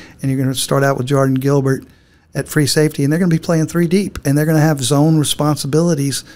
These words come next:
to where, uh, the, the air raid offense goes to flow. But that's why the run's gonna be so important for U S C, because if they don't have a run threat, if L S U's defensive line –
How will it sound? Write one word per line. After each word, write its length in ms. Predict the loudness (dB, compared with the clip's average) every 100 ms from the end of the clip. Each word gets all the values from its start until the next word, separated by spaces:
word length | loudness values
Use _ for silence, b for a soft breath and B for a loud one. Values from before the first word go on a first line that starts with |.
| B B B B
to 120 | -2
where, 560 | 2 4 4 4 0 -4 -14 _ -4
uh, 320 | -2 0 -2 -4 -12 _ _ _ _ _ _ _ _ _ -6
the, 120 | -4 -2
the 240 | 0 2
air 180 | 4 6
raid 260 | 6 4
offense 520 | 2 0 0 -2 -2 -4
goes 440 | -2 0 0 -2
to 100 | -8
flow. 440 | -8 -4 -2 -2 -4 B B B -6
But 140 | -2
that's 260 | 0 -2 0
why 280 | 2 2
the 100 | 2
run's 380 | 2 2 2 2
gonna 160 | 0 -2
be 100 | -2
so 220 | -2 -2
important 400 | 0 0 0 -2
for 80 | -4
U 220 | -4 -4
S 120 | -4
C, 240 | -2 -2 -2
because 260 | -6 -6
if 140 | -6 -2
they 100 | -2
don't 380 | 0 0 0
have 380 | -2 -4 0 0
a 100 | 0
run 320 | 0 0 0
threat, 380 | -2 -6 -6 -12 B B B B B
if 200 | 0 0 0
L 160 | 0
S 180 | 2 0
U's 180 | -2 0
defensive 480 | 2 2 2 0 -2
line – 520 | 0 0 0 -4 -12